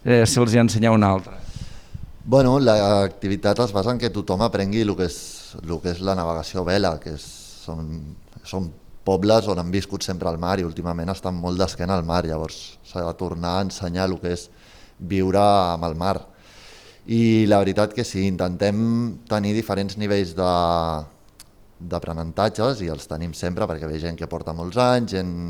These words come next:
Speaker 2: nova que ve cada setmana, i llavors, bueno, intentem separar una mica amb els altres instructors que som i fem diferents, una mica, una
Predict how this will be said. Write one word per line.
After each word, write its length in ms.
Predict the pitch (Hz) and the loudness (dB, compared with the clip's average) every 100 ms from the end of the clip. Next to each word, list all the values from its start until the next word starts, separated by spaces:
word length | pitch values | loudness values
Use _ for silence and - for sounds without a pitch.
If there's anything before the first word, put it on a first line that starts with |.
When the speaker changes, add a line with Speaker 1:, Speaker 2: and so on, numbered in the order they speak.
| 87 | -2
Speaker 2:
nova 340 | 90 87 85 | 0 0 0
que 120 | 80 82 | -4 -8
ve 100 | 82 | -6
cada 200 | 80 82 | -6 -6
setmana, 400 | 87 101 120 123 - - - - - - 113 | -4 0 0 -2 -6 -20 -20 -20 -20 -10 0
i 60 | |
llavors, 280 | 110 107 110 | 4 4 4
bueno, 220 | 101 95 | 2 2
intentem 380 | 90 98 101 104 | 0 -2 -2 -4
separar 300 | 123 120 113 | -2 0 0
una 120 | 107 | 0
mica 360 | 104 117 113 120 | -2 0 2 2
amb 160 | 113 95 | 2 -2
els 300 | 90 85 85 | -2 -4 -4
altres 240 | 87 92 | -6 -4
instructors 480 | 95 - 87 78 90 | -6 -8 -10 -6 -6
que 120 | - 92 | -4 0
som 380 | 120 123 135 156 - - - - - | 4 4 2 -10 -20 -20 -20 -20 -10
i 240 | - 113 120 | 0 2 2
fem 180 | 113 101 | 0 -2
diferents, 800 | 104 104 101 101 104 95 - - | -2 -2 -2 -2 -6 -8 -12 -12
una 120 | 95 95 | -8 -6
mica, 180 | 95 | -4
una 220 | 98 92 | -4 -6